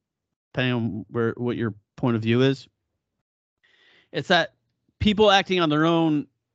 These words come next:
behalf or own self-interest actually help the community around them because they're working, they're producing,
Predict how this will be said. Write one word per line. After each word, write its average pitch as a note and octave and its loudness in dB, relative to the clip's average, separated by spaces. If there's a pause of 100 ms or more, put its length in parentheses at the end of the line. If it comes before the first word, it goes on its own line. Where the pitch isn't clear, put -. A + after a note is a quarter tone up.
(120)
behalf C3+ -2
or C3 -2
own D3+ -2
self-interest B2+ -8 (500)
actually E3+ 0
help F3 -2
the C3 -14
community C3+ -4
around A2+ -4
them F2+ -16 (840)
because A#2 -8
they're B2 -6
working, C3 -2 (120)
they're A2 -12
producing, A2+ -8